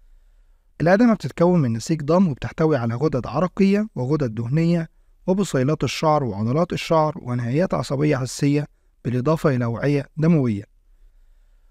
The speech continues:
أول حاجة وهي الغدة العرقية. الغدة العرقية هي الوحدة الوظيفية المسؤولة عن عملية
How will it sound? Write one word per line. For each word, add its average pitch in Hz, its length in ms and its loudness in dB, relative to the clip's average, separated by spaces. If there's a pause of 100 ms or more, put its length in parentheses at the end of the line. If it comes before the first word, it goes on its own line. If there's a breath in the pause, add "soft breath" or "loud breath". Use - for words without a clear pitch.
(400)
أول 220 220 4
حاجة 208 280 2
وهي 156 300 2
الغدة 147 480 0
العرقية. 135 540 0 (800)
الغدة 220 300 4
العرقية 180 440 2
هي 139 180 2
الوحدة 147 320 0
الوظيفية 131 480 0
المسؤولة 127 580 0
عن 131 140 0
عملية 127 420 0